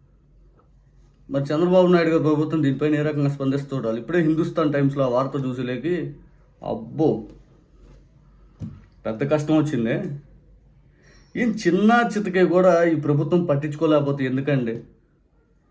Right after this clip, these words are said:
చిన్న చిన్న విషయాలు ఇవేంటంటే, ఈ ప్రభుత్వానికి పూర్తి స్థాయిలో సహాయ కార్యక్రమాలు మనం ఎన్ని, ఎన్ని విధాలు చేసి సక్సెస్ అయ్యామో ఇదని చెప్పుకుంటా ఉన్నారు చంద్రబాబు నాయుడు గారు. అది అందరికీ తెలుసు ఎంత ఫెయిల్యూర్ అయ్యారని.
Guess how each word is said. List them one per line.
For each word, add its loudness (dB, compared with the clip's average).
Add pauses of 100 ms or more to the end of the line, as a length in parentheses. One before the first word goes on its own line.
(420)
చిన్న 6
చిన్న 0
విషయాలు 0
ఇవేంటంటే, 0 (1080)
ఈ -4
ప్రభుత్వానికి 0
పూర్తి -6
స్థాయిలో -2
సహాయ 2
కార్యక్రమాలు 0
మనం 2
ఎన్ని, 2
ఎన్ని 2
విధాలు 2
చేసి 0
సక్సెస్ -6
అయ్యామో 2
ఇదని 2
చెప్పుకుంటా -2
ఉన్నారు 0
చంద్రబాబు -4
నాయుడు -4
గారు. -10 (100)
అది -4
అందరికీ 2
తెలుసు 0
ఎంత -4
ఫెయిల్యూర్ 4
అయ్యారని. 0